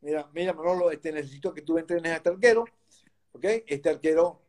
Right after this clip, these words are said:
posiblemente dentro de un año o dos años sea el, el arquero de la selección de Venezuela, ¿ok? De mayores, y yo necesito que, mira, que, que lo pongas,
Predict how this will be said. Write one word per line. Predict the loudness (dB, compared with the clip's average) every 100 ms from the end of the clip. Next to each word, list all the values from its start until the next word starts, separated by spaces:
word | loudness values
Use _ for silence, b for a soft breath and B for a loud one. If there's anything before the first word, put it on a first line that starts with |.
| _
posiblemente | -10 -6 -4 -2 -4 -4 -4
dentro | -2 -4 -4 -6
de |
un | -4
año | 2 4
o |
dos | 2 0
años | -4 -2
sea | 2 4
el, | 2 -2 -8
el | -6 -4
arquero | 0 2 4
de | 2
la |
selección | -2 -6 -4 0
de |
Venezuela, | 0 2 4 2 2 _ _ _ _
¿ok? | -14 -6 -4 -4 _
De | -4 -2
mayores, | 4 6 6 4 -4 _ _
y | -4 0
yo | 0 0
necesito | -8 -6 -4
que, | -4 -8 _
mira, | -4 0 0
que, | -2 -14
que | -10 -8
lo | -8
pongas, | -6 2 4 4 0